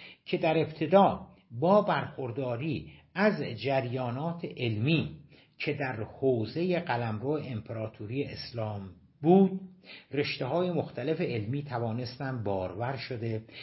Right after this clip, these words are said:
و عصر طلایی تمدن اسلام را به وجود آورند.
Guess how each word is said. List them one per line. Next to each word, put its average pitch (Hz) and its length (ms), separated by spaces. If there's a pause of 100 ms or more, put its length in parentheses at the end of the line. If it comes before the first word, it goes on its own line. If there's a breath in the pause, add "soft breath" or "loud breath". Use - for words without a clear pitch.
(160 loud breath)
و 131 100
عصر 175 560
طلایی 147 840 (480)
تمدن 113 500
اسلام 123 580
را 120 280 (200)
به 107 100
وجود 92 340
آورند. 76 380